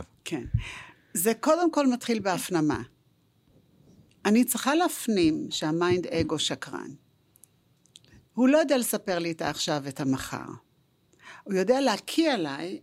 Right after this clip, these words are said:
את מה שהוא חושב שהוא יודע. הוא אסף את זה מכל מיני מקומות. דרך אגב, ה-A I מ-, עובד בצורה כזאת, אבל ה-A I גם אין לו נבואה.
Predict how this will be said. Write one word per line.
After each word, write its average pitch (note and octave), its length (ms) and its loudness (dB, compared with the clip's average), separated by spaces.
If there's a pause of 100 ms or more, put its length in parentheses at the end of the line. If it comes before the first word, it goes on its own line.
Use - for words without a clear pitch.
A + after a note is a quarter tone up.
את F3+ 120 -14
מה A3 120 -2
שהוא G#3+ 160 -2
חושב F#3 320 -4
שהוא F3 180 -4
יודע. C3+ 380 -4 (920)
הוא C4+ 200 -2
אסף D#4 320 0
את A#3+ 100 -6
זה A#3+ 120 -4
מכל G#3 360 -4
מיני F#3+ 220 0
מקומות. F3 220 0
דרך G#3 240 -2
אגב, A#3+ 280 0
ה-A F#3 360 -2
I A#3+ 200 0
מ-, D#3 640 0
עובד D#3 300 -2
בצורה D3+ 380 -6
כזאת, D3 400 -8
אבל D3 140 -8
ה-A F3+ 360 -4
I F#3 60 -6
גם G#3 240 -2
אין E3+ 160 2
לו D3+ 400 2 (260)
נבואה. F3 520 0